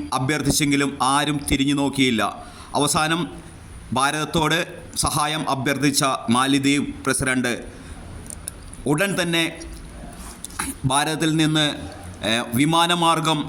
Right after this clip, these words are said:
കമാൻഡോകൾ മാലിയിലെത്തുകയും മാലിയെ രക്ഷിക്കുകയും ചെയ്തു. മാലി പ്രസിഡന്റിനെ സുരക്ഷിത താവളത്തിലേക്ക് മാറ്റി രക്ഷിക്കുകയും കടൽ കൊള്ളക്കാരെ കടലിലിട്ട് തന്നെ പൂട്ടുകയും അവരെ പിടിച്ചു കൊണ്ടുവരികയും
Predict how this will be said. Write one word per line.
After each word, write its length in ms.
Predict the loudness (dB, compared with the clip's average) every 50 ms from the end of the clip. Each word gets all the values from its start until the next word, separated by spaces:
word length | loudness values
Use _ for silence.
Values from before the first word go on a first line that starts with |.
| -8 -10 -6 -2
കമാൻഡോകൾ 600 | 0 2 4 4 4 4 4 2 2 2 2 0 0 2 4 4 6
മാലിയിലെത്തുകയും 840 | 6 4 4 4 4 4 2 2 2 2 2 4 4 4 2 2 2 2 4 4
മാലിയെ 480 | 6 4 4 4 4 2 4 4 2 2 0 -4 -12 -14 -14 -14 -16 -16 -14 -14 -14 -14 -16 -18 -18 -18 -12 -4 0 2 2 4
രക്ഷിക്കുകയും 680 | 2 2 2 2 2 2 4 4 4 4 4 2 2 2
ചെയ്തു. 240 | 2 4 4 4 4 4 4 4
മാലി 260 | 4 4 4 4 2 0 0
പ്രസിഡന്റിനെ 500 | 0 0 0 0 0 0 2 2 2 2 2
സുരക്ഷിത 440 | 2 2 2 2 2 2 4 4 4 2 4 4
താവളത്തിലേക്ക് 680 | 2 4 4 2 2 0 0 0 2 2 2 2 2 4 4
മാറ്റി 260 | 2 2 4 2 2 2 0 -4 -10 -8 -4 -2
രക്ഷിക്കുകയും 680 | -2 0 0 0 0 0 2 2 4 4 4 4 2 0 -2 0 2
കടൽ 200 | 2 2 2 0 -2 -2 0
കൊള്ളക്കാരെ 680 | 0 2 2 2 0 2 2 2 2 2 2 2 2 0 -2 -6 -12 -14 -12 -6 0 0
കടലിലിട്ട് 580 | 2 2 2 2 2 4 4 2 2 2 2 2 2
തന്നെ 260 | 2 2 2 2 2 2 0 0 2
പൂട്ടുകയും 580 | 2 4 4 4 2 2 2 2 2 2 2 0 0 2 2
അവരെ 260 | 2 2 2 0 0 -2 -2 -2 0
പിടിച്ചു 440 | 0 2 2 2 0 2 2 2 4 4
കൊണ്ടുവരികയും 600 | 4 4 4 2 2 4 4 4 2 2 0 2